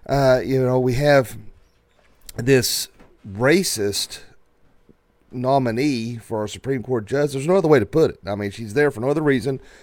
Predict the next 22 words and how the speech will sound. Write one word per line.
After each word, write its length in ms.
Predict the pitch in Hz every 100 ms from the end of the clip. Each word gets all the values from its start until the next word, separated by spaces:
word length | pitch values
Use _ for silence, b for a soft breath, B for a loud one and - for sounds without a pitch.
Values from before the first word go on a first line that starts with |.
| B -
based 220 | 120 127
on 200 | 127 101
race 440 | 101 104 117 - -
and 160 | 143 147
sex. 380 | 226 185 -
I 80 | 123
mean, 180 | 127 135
there's, 240 | 135 120
it's, 280 | 127 107 -
I 100 | 123
mean, 340 | 120 127 127 104
he, 160 | 123
Biden 540 | - 110 107 110 135 151
has 160 | 175
said 280 | - 220 202
that. 200 | 101 98
He 140 | 104 117
wanted 200 | 120 139
to 60 |
put 200 | 139 135
a 100 | 147
black 500 | - 104 110 131 -